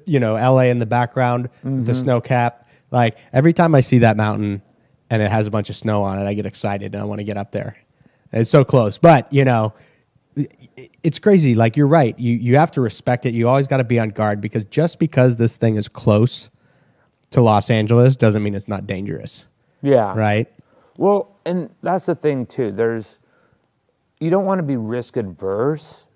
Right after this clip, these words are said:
Speaker 2: but you wanna be risk aware. Risk averse is, "Oh, um, it's dangerous. I don't know if I should do it." It's like, okay, these are the risks. And then when you, when you set up your plan,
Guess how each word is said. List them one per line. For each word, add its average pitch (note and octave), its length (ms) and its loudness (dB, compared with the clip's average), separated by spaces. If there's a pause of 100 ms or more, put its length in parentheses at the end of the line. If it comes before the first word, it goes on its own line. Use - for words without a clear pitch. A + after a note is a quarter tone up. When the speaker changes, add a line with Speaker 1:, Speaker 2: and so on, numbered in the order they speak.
(140)
Speaker 2:
but C3 100 -6
you A#2+ 160 -2
wanna B2 200 -4
be A2+ 120 -6
risk G#2+ 360 -10
aware. F#2 480 -8 (400)
Risk D#3+ 260 -2
averse B2 400 -2
is, G2+ 200 -6
"Oh, G#2 300 -2
um, B2 460 -12
it's - 120 -20
dangerous. B2 520 -10
I B2 80 -12
don't A#2+ 200 -14
know A#2+ 100 -12
if A2 140 -18
I A#2+ 60 -10
should A#2 200 -16
do A#2+ 220 -8
it." A#2 160 -8
It's - 140 -12
like, A2 200 -6
okay, C3 240 -2
these G#2+ 240 -6
are C#3+ 60 -6
the D#3+ 120 -2
risks. A2+ 600 -6
And A2 320 -6 (440)
then C3+ 260 -2
when B2+ 120 -2
you, A#2 320 -2 (240)
when A#2+ 160 -6
you A2+ 80 -6
set A#2+ 220 -4
up B2 100 -6
your E3 100 -4
plan, A2 520 -4